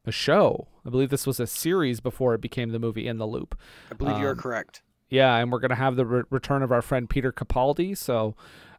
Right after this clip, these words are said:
Speaker 1: uh, we'll talk about In the Loop. And, and of course, uh, British thespian James Gandolfini.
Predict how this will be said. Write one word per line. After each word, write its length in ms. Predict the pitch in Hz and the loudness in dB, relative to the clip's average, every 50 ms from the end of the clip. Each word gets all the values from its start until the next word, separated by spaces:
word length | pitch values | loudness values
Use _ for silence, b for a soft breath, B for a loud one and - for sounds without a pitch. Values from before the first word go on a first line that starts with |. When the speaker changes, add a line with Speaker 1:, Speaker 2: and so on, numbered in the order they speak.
| B - | B -8
Speaker 1:
uh, 220 | 120 107 107 110 107 | -6 -4 -4 -4 -4
we'll 120 | 104 117 | -4 -4
talk 280 | - - 139 135 - - | -2 0 0 0 0 2
about 280 | 135 135 131 - - - | 2 4 4 4 2 0
In 180 | - 151 151 156 | -2 0 2 2
the 60 | 147 143 | 2 2
Loop. 240 | 139 147 156 165 | 2 2 2 4
And, 160 | - 185 180 190 190 | 4 4 4 6 4
and 140 | 196 196 190 | 4 4 2
of 60 | - | 2
course, 320 | - 202 190 175 - - | 2 2 2 2 2 0
uh, 180 | - 165 143 131 | 2 2 2 4
British 380 | 113 - 156 165 165 - - | 6 6 6 6 4 0 0
thespian 600 | - - 151 147 - - - 156 143 139 131 127 127 | 2 4 4 4 2 2 2 2 2 4 2 0 0
James 340 | 120 135 135 135 135 127 117 | 2 2 2 2 2 0 0
Gandolfini. 800 | 127 135 131 123 123 120 117 - 160 175 170 143 113 107 110 | 0 0 2 2 2 2 2 0 0 0 0 0 0 -2 -4